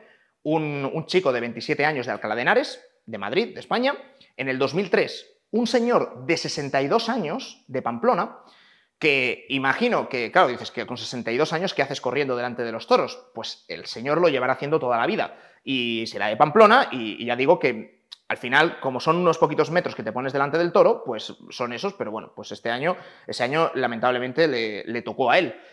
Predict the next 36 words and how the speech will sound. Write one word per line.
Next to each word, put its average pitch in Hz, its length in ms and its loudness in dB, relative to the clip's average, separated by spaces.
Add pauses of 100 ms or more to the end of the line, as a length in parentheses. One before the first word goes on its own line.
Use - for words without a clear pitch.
(200)
Y 120 360 -2
digo 131 160 2
ese 151 120 2
año 147 180 4
porque 123 340 -2
normalmente 110 360 -4
no 120 80 -4
suele 104 220 -6
haber 98 180 -6
muertos - 460 -16
en, 98 440 -12
en 104 100 -12
los 98 120 -14
encierros. - 480 -12
Y 170 80 4
el 214 80 6
siguiente 285 340 -2
es 262 60 -2
de 220 80 2
mil 233 140 2
novecientos 254 420 2
noventa 165 260 4
y 131 60 0
cinco, 190 560 -2 (320)
que 151 400 6
fue 226 120 4
un 240 80 2
chico 269 260 2
de 196 100 2
veintidós 156 600 0
años, 185 480 -4
súper 135 260 -2
joven, 220 400 -2
de 147 180 -4
Estados 247 420 0
Unidos. 180 520 -6